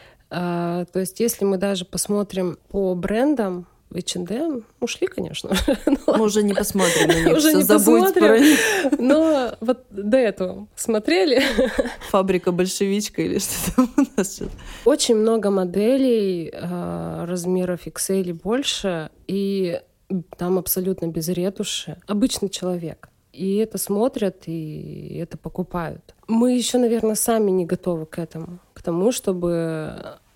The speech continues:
Speaker 1: выкладывать, э, в соцсети обычные фотографии обычных людей.
Speaker 2: Реальную попу.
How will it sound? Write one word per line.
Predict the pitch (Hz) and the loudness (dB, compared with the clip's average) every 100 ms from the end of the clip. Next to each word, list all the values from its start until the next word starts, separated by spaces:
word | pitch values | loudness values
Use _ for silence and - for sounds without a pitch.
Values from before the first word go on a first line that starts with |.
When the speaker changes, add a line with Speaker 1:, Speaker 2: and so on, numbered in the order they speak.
| - | -10
Speaker 1:
выкладывать, | 185 - 214 214 190 180 175 165 - | -10 -4 -2 0 0 -2 -4 -6 -12
э, | 156 143 147 | -10 -10 -8
в | - | -6
соцсети | 185 - 240 254 - 196 170 - _ _ _ - | -6 0 0 0 0 -4 -4 -10 _ _ _ 0
обычные | 220 233 208 220 180 | 2 2 2 2 0
фотографии | - 196 196 320 - | 0 0 2 0 0
обычных | 185 180 196 196 185 - | -2 -2 -4 -4 -6 -6
людей. | 180 - - - | -6 -8 -12 -4
Speaker 2:
Реальную | 175 185 196 175 160 | -2 0 -2 -4 -6
попу. | 156 - 143 - | -8 -6 -6 -8